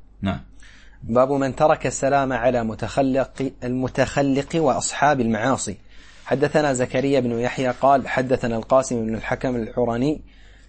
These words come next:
Speaker 2: قال: أخبرنا سعيد بن عبيد الطائي عن علي بن ربيعة عن علي بن أبي طالب رضي الله عنه قال: مر النبي صلى الله عليه وسلم على قوم فيهم رجل متخلق بخلق،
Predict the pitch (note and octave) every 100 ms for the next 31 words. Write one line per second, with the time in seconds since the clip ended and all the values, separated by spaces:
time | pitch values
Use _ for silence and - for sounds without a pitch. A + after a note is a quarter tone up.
0 | - - C#3 D3+ - C3+ C#3 D#3+ D3+ C#3
1 | C3+ D3+ C3+ C3 A#2+ B2 C3+ C3 B2+ B2+
2 | A2+ A#2+ B2 D#3 E3+ - - - - B2+
3 | A#2+ C#3 D#3 B2+ B2 A#2 B2 C#3 B2+ C3+
4 | - - B2 A#2+ A#2+ C3+ B2+ A#2+ A#2+ A#2+
5 | A#2+ A#2+ B2+ B2+ A#2 A2+ A#2 A2+ A2+ A2
6 | A#2 A#2 G2+ G#2+ C3 C#3+ - - - -
7 | - - C#3+ D#3+ D3+ D3 F3+ - D3 C#3
8 | C#3 C3+ B2 C3+ C3 C3 B2 - C3+ C3
9 | A#2+ A#2+ A#2+ - C#3 C#3 C3+ C3+ - -
10 | - - - D3+ D3+ C3 B2+ G2 C3+ C#3
11 | C3+ C#3+ B2 - - D3 C3+ B2 E3 D#3
12 | A2+ A2+ A2 -